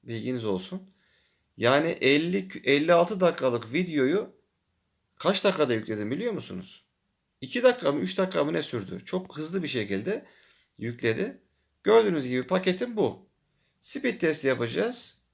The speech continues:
Nedenini göreceksiniz. Results'a girdiğiniz zaman en tepede gördüğünüz gibi, nerede o? Otuz gigabaytlık, otuz bir ile yükledim. Otuz bir M P B S hızı, en alta geliyorsunuz. Evet. Otuz üç ile yüklemişim arkadaşlar.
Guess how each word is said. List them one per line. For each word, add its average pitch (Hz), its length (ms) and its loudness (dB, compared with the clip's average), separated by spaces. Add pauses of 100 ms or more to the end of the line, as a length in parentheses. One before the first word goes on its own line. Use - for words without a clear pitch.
(500)
Nedenini 160 640 0
göreceksiniz. 156 840 0 (600)
Results'a 151 540 2
girdiğiniz 143 460 -2
zaman 120 260 0
en 180 200 0
tepede 147 380 0
gördüğünüz 151 520 0
gibi, 131 300 -4 (1080)
nerede 131 360 0
o? 160 240 -4
Otuz - 560 -8
gigabaytlık, 135 600 -2
otuz 147 320 -4
bir 165 120 0
ile 143 100 0
yükledim. 113 500 -2
Otuz 123 260 -8
bir 139 120 -2
M 120 240 0
P 104 180 0
B 98 140 2
S 170 300 -6 (680)
hızı, 104 260 -6
en 127 180 -2
alta 107 280 -2
geliyorsunuz. 98 760 -6 (500)
Evet. 131 240 2 (380)
Otuz 196 300 0
üç - 160 -4
ile 180 80 6
yüklemişim 127 480 0
arkadaşlar. 110 680 2